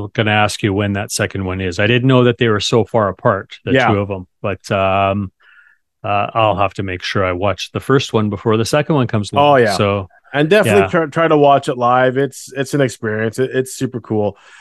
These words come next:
Speaker 2: Uh, I'm actually off. Oh, I'm actually fucking working that day. Damn it. I thought I was off that day. I'm like, "Oh, I can watch it live." But, uh,
Speaker 1: Yeah.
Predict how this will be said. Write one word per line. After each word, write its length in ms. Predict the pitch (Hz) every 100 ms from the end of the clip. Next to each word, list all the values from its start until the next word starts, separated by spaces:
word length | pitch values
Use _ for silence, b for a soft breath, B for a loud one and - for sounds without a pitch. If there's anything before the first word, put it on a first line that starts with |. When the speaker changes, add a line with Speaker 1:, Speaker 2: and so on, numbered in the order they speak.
| B _
Speaker 2:
Uh, 540 | 113 113 113 110 113 - - - -
I'm 200 | 123 147
actually 380 | 156 139 - 131
off. 420 | 117 123 131 123 - _ _ _
Oh, 100 | 120
I'm 180 | 123 127
actually 280 | 127 - - _
fucking 260 | 120 - 92
working 300 | 113 - 98
that 160 | 87
day. 180 | 85 82 147
Damn 200 | 190 180
it. 100 | - B B
I 80 | 160
thought 160 | 175 196
I 40 |
was 120 | 165
off 240 | 175 180 185
that 220 | 170 147
day. 100 | 160
I'm 140 | 151
like, 100 | 170
"Oh, 80 | 277
I 140 | 240
can 140 | 185 170
watch 220 | 185 185
it 60 | 180
live." 400 | 175 175 151 120 -
But, 300 | 135 123 -
uh, 400 | 139 131 127 120
Speaker 1:
Yeah. 220 | 107 101